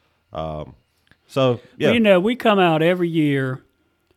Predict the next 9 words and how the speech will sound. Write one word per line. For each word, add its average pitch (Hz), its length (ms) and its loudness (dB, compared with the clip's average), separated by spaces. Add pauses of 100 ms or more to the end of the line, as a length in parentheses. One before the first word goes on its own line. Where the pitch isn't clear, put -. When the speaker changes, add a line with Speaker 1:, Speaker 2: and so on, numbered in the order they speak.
(220)
Speaker 2:
which 170 240 -2
all 190 220 6
teams 120 340 -6
do. 123 360 -14
Right 160 260 -2
now, 175 420 -2 (240)
every 185 320 -4
single 170 440 -4
team 131 640 -6